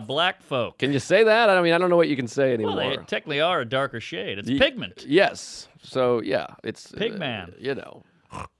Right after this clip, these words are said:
Speaker 2: Um, but anyway, so we go downstairs at Union Square,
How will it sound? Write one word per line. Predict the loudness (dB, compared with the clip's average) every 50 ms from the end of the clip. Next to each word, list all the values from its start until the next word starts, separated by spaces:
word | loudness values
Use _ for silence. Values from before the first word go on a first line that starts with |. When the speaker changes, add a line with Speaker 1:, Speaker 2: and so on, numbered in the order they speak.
| _ _ _ _ _ _ -2
Speaker 2:
Um, | 0 4 4 6 6 4 4 2 0 -2 -4 -8 -10 -12 -14 -16 -18 -18 -20 -20 -20 -20 -20 _ _ _ _ _ _ _ _ 0
but | 2 4 6
anyway, | 6 8 8 6 6
so | 6 4 4
we | 6
go | 8 8 8
downstairs | 8 8 6 4 4 6 8 8 8 8
at | 6 6
Union | 6 6 8 6 6 4
Square, | 2 2 4 6 6 8 8 8 8 8 6